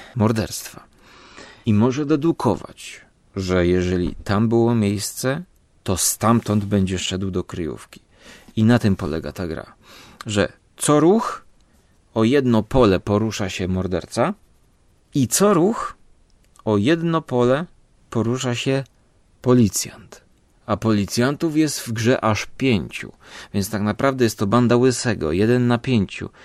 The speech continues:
dwóch na jednego, trzech, czterech, pięciu na jednego właściwie. I gra ta pozwala na grę do sześciu graczom, gdyż każdy z graczy może kontrolować jednego z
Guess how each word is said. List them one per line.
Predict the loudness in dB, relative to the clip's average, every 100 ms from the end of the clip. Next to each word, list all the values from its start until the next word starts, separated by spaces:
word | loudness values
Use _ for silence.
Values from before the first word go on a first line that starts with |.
| -20 -6
dwóch | 0
na | 2 4
jednego, | 4 2 2 2 0 -4 _
trzech, | -2 -2 -2
czterech, | -4 -2 -2
pięciu | -2 -2 0 0 -2
na | -6 -8
jednego | -8 -10 -8 -8
właściwie. | -8 -8 -8 -8 -8 -12 -18 -20 -20 -18 -18 -18 -20 -6 0
I | 2
gra | 4 4 4
ta | 0
pozwala | 0 -2 -2 0 0 0
na | 2 0
grę | 0 -2 -2 -4
do | -2 -2
sześciu | -2 -4 -4 -4
graczom, | -2 -2 -2 -4 -4 -4 -4
gdyż | -2 -2 -4 -10
każdy | -8 -4 -2 -2 -4
z | -4
graczy | 0 0 0 -4
może | -6 -4 -6
kontrolować | -4 -4 -2 0 2 2 0 -2 -8 -8 -10 -10 -2
jednego | 0 2 2 2 0 -2
z | -6 -4 0 0 -2